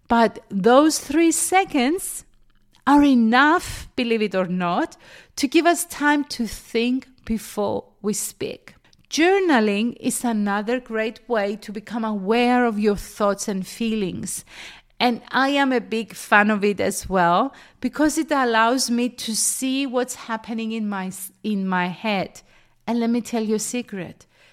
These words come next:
Did you know that we have around sixty thousand thoughts within a day? Sixty thousand thoughts. And most of these thoughts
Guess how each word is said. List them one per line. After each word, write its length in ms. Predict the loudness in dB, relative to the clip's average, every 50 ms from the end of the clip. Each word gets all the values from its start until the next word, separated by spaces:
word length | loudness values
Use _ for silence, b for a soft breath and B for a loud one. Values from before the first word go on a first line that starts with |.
| b b b
Did 220 | -14 -12 -8 -2
you 120 | 0 0 2
know 340 | 4 4 6 6 6 6
that 220 | 4 2 0 0 0
we 140 | -2 0 -2
have 460 | -2 -2 -2 0 0 0 0 -2 -4 -6
around 400 | -2 0 0 2 2 2 0 -2
sixty 680 | -2 -6 -8 -6 -6 -6 -6 -6 -14 -12 _ -2 -2 -2
thousand 880 | -2 _ _ _ -4 -2 -2 0 0 0 0 0 0 0 0 0 -2 -4
thoughts 600 | -8 -10 -2 2 4 4 4 2 -2 -6 -8 -6
within 280 | -6 -6 -4 -6 -6
a 80 | -8 -6
day? 480 | -6 -4 -4 -2 -2 -4 -6 -8 _ _ _ _ _ _ _ _ _ _ _ _ _ _ _ _ _ _ b b b b b b b
Sixty 720 | b -14 -12 -4 -2 -2 -2 -2 -6 -14 -12 -4 -2 -2 -2
thousand 720 | -2 -6 -8 -4 -2 0 0 0 -2 -2 -4 -6 -6 -6 -8
thoughts. 760 | -10 -10 -8 -6 -6 -6 -6 -10 -18 -18 -18 -18 -18 -18 -20 b b b b b b b b b b -2
And 220 | 0 2 2 2
most 500 | 2 2 2 2 2 0 0 -2 -2 -2
of 220 | -2 0 -2 -2
these 300 | -2 -2 -2 -2 -4 -6
thoughts 800 | -10 -12 -10 -4 0 2 2 2 2 0 -2 -6 -8 -10 -10 -12